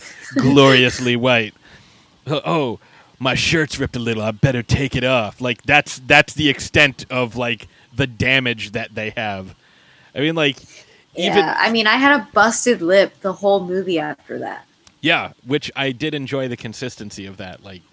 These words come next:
Speaker 2: uh,
Speaker 1: <laughs>
Speaker 2: well, I mean, what I'm saying is, like, a lot of times it's like, "Oh, well, they got hit in the face," and then, like, five minutes later, it's like,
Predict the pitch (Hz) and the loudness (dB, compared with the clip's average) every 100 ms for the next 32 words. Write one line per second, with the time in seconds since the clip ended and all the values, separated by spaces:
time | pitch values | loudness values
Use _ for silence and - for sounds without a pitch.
0 | _ _ _ 294 - 359 - - - - | _ _ _ -4 2 2 4 2 0 -6
1 | _ - - - 240 233 214 170 185 208 | _ -20 -8 0 0 0 -8 -6 0 0
2 | 196 214 208 165 143 131 139 139 143 139 | 0 -4 -4 -4 -6 -6 -6 -4 -4 -6
3 | 139 135 120 110 120 110 - 262 254 - | -8 -8 -10 -8 -6 -6 -8 -14 -16 -2
4 | 190 185 151 127 123 135 151 151 165 151 | 0 2 0 -2 -4 -4 -2 -4 -4 -8
5 | 139 170 165 117 - - - 120 123 123 | -4 -2 0 -2 -6 -14 -12 -10 -8 -8
6 | 113 127 123 123 120 - 123 120 104 110 | -6 -6 -4 -6 -8 -8 -8 -8 -10 -12